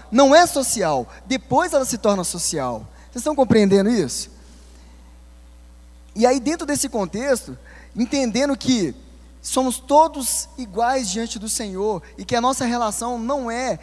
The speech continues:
em cima de uma valoração, tipo, "Eu sou melhor do que você, por isso você precisa se, é, se submeter a mim."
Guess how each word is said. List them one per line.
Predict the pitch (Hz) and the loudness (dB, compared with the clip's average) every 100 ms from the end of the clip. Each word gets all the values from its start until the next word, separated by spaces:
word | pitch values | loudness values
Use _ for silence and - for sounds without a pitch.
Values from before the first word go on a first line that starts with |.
| - 208 | -14 -12
em | |
cima | 190 233 233 | -8 -6 -6
de | 190 | -4
uma | 214 196 | -4 -2
valoração, | 208 233 220 170 - 220 240 175 - | 0 0 0 -2 -6 -4 -6 -6 -14
tipo, | - 220 - | -10 -10 -2
"Eu | 202 262 | 4 4
sou | - 247 | 2 -2
melhor | 214 196 208 | 0 0 0
do | - | -2
que | 196 | -6
você, | 170 - 220 | -4 -2 -2
por | - | -2
isso | 220 220 | -8 -8
você | 196 185 - 240 | -8 -6 -4 -6
precisa | 214 - 208 | -6 -10 -10
se, | - 240 185 - - - | -10 -10 -14 -16 -20 -10
é, | 180 180 156 - - - | 0 0 0 -8 -20 -14
se | - - 202 190 151 113 127 - - - - | -8 -6 -6 -6 -6 -8 -20 -20 -20 -20 -20
submeter | - - - - 214 226 202 - 208 190 - - - - - | -14 -12 -10 -8 -4 0 0 0 -2 -2 -8 -20 -20 -18 0
a | 180 | 2
mim." | 202 311 220 | 2 0 -2